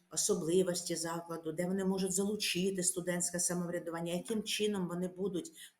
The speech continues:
допомагати в його розвитку і його організації. Куратор групи, ну, це сама нижча ланка організації студентського самоврядування на рівні групи.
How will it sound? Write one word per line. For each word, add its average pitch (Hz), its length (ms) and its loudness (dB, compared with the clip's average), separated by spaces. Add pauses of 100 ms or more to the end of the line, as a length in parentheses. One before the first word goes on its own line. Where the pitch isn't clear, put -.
допомагати 185 680 -2
в 156 120 -8
його 165 260 0
розвитку 170 640 -4 (260)
і 170 100 -2
його 156 320 -2 (680)
організації. 165 800 -2 (340)
Куратор 202 480 -2 (180)
групи, 139 460 -8
ну, 175 160 -4
це 170 360 -2 (440)
сама 156 340 -2
нижча 151 380 -2
ланка 139 600 -4 (680)
організації 190 800 0
студентського 185 540 -2
самоврядування 180 840 -2
на 151 160 0
рівні 170 340 0
групи. 165 480 -6